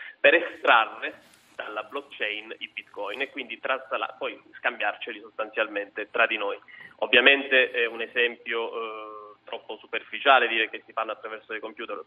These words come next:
richiede una potenza di calcolo enorme, perché dobbiamo pensare che essendo una moneta crittografata, crittografata vuol dire che appunto è criptata ed è, eh, basata su degli algoritmi, quindi sulla matematica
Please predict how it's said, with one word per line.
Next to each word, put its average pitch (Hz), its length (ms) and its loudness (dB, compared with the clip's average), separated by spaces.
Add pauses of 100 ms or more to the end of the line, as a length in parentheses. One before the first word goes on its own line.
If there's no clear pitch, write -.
richiede 139 400 4
una 123 120 6
potenza 120 380 -4
di 113 140 -8
calcolo 117 400 0
enorme, 120 580 2
perché - 500 -6 (100)
dobbiamo 117 320 -8
pensare 139 420 -2
che 104 160 -12
essendo 127 220 -8
una 117 100 -2
moneta 123 300 -4
crittografata, 113 1000 0 (200)
crittografata 113 420 0
vuol 117 120 -4
dire 113 120 -6
che 110 80 -4
appunto 120 380 -8
è 110 100 -4
criptata - 840 2
ed 117 160 -8
è, 139 40 0
eh, 110 520 -2
basata 123 380 0
su - 180 -16
degli 113 180 -4
algoritmi, 123 580 -4
quindi 110 240 -8
sulla 110 260 -4
matematica 110 720 0